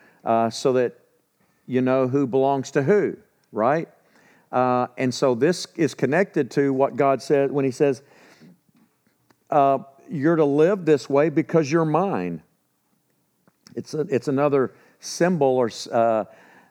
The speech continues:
um, statement, not only just of allegiance, but, "Hey, this, this is who I am." Um, if you will, my, my last name,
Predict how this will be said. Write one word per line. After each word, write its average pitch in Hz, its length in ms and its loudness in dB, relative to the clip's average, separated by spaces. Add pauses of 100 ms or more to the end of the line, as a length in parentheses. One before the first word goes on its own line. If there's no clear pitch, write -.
um, 98 520 -6
statement, 131 800 -4 (680)
not 151 340 0
only 190 260 0
just 127 320 -2
of 127 140 0
allegiance, 131 640 0
but, - 220 -2
"Hey, 120 180 -12
this, 139 220 -2
this 160 240 0
is 147 120 -4
who 180 160 4
I 190 220 2
am." 208 280 -6 (720)
Um, 127 500 0 (380)
if 127 180 -2
you 131 100 2
will, 160 240 4
my, 165 420 0
my 147 300 2
last 170 440 2
name, 165 560 0